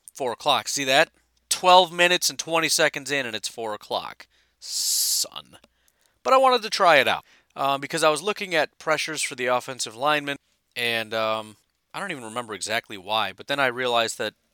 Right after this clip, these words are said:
they all obviously didn't have the same amount of snaps, so I wanted to look at that. And I thought the results were actually somewhat interesting. And it maybe goes to, and I'm not trying to restoke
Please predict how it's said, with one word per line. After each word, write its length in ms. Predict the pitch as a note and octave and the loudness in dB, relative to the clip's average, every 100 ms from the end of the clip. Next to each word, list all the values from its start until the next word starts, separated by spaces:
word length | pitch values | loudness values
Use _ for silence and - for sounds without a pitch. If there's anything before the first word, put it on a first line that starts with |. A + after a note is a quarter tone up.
| _ - | _ 0
they 120 | B2+ | 2
all 200 | C3 C3+ | 2 2
obviously 400 | B2+ B2 A#2 A#2+ | 0 0 -2 -6
didn't 220 | A2+ A2+ | -8 -10
have 200 | A#2 A2 | -6 -6
the 60 | G#2+ | -4
same 240 | - A2 | -6 -6
amount 240 | G#2+ G2+ F#2 | -8 -8 -6
of 80 | |
snaps, 400 | - G#2 G2 A#2+ | -6 -6 -8 -8
so 100 | - | -6
I 40 | B2+ | -6
wanted 280 | C3 B2+ B2+ | -6 -8 -8
to 80 | |
look 180 | D3+ G3 | -8 -8
at 100 | - | -8
that. 160 | - - _ _ _ _ - | -12 -18 _ _ _ _ 2
And 180 | D3+ E3 | 6 6
I 80 | |
thought 280 | D#3+ A#3+ B3+ | 6 2 0
the 60 | A3+ | -2
results 440 | F3 C#3+ E3 - | 0 4 2 2
were 60 | C#3+ | 0
actually 280 | C#3+ - C#3 | 0 0 -2
somewhat 380 | - B2+ B2 | -4 -2 -2
interesting. 500 | F3+ D#3 G#2+ F#2 - - _ D3+ | -2 0 -2 -4 -10 -16 _ -2
And 120 | D3+ | -2
it 60 | |
maybe 400 | D3+ F#3+ A#3 A3 | 2 2 2 -2
goes 380 | D3+ E3 D#3+ - | 0 2 4 0
to, 400 | - D#3+ C#3+ C#3 | -2 -6 -6 -8
and 80 | C3+ | -8
I'm 60 | D3+ | -2
not 140 | G#3 | 0
trying 240 | - F#3+ F#3 | 2 2 4
to 120 | E3+ | 0
restoke 680 | A#2+ C#3+ E3+ - F3 E3 | -6 -4 0 2 2 0